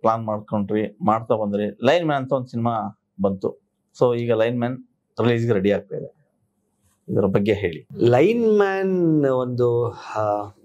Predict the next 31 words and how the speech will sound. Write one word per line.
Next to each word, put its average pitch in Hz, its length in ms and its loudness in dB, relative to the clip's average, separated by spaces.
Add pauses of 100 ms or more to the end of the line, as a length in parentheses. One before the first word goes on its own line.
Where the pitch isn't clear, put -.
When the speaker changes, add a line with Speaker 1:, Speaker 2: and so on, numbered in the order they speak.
(300)
Speaker 2:
ಯಾರೋ 131 340 4
ಒಂದು 123 520 0
ಜಾಗದಲ್ಲಿ 123 420 0
ಕೂತು 123 300 -4
ಬರ್ದಂತ 110 440 -2
ಕತೆ 110 420 -4
ಅನ್ನೋದಕ್ಕಿಂತ 120 720 -4 (640)
ನಮ್ಮ 120 220 0
ಒಳಗಡೆ, 127 640 0
ನಮ್ಮ 113 260 -8
ನಡುವೆ 123 400 -2
ಇರೋ 113 220 -2
ಕತೆ 107 260 -4
ಅಂತ 104 200 -4
ಹೇಳ್ಬೋದು. 98 540 -6 (480)
ಲೈನ್ 143 220 2
ಮ್ಯಾನ್ 156 220 0
ಏನೋ 135 440 -4
current 123 440 -2
ಕೊಡ್ತಾನೆ, 120 460 -2
ಅವ್ರು 117 340 -2
ಲೈನ್ 113 260 0
ಮ್ಯಾನ್ 127 160 -6
ಕಷ್ಟಗಳು, 123 500 -2
ಅದ್ರ 117 240 0
ಎಲ್ಲದ್ರ 170 420 2
ಜೊತೆಗೆ 135 680 -2 (480)
ನಾವು 135 320 0
ನಮ್ಮ 135 340 0
ಮನ್ಸೊಳಗಡೆ 135 580 0
ಹಾಕೊಂಡಿರೋ 117 680 -2